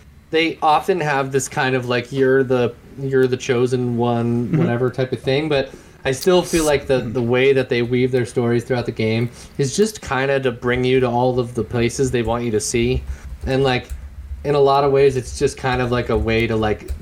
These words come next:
Speaker 1: build the lore of the world around you and have you interact with all these different sets of characters,
Speaker 2: Mm-hmm.
Speaker 1: you know, towards, uh, like, a,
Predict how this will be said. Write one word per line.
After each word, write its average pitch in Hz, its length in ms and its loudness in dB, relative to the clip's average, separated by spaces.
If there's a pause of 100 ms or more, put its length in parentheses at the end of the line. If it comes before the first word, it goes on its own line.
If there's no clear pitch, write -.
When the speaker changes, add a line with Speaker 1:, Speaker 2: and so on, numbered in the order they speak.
(100)
Speaker 1:
build 135 480 4 (260)
the 123 120 0
lore 123 460 2
of 131 80 0
the 127 80 2
world 131 320 4
around 117 420 0
you 120 260 2 (440)
and 120 120 -2
have 131 200 0
you 123 100 2
interact 123 440 -2
with 113 160 -2
all 120 180 -4
these 113 160 -2
different 117 320 -6
sets 117 240 -6
of 107 100 -10
characters, 107 720 -2 (160)
Speaker 2:
Mm-hmm. 151 220 0 (520)
Speaker 1:
you 143 160 -2
know, 113 300 2 (140)
towards, 139 640 2 (140)
uh, 131 140 -2
like, 117 200 0
a, 107 120 0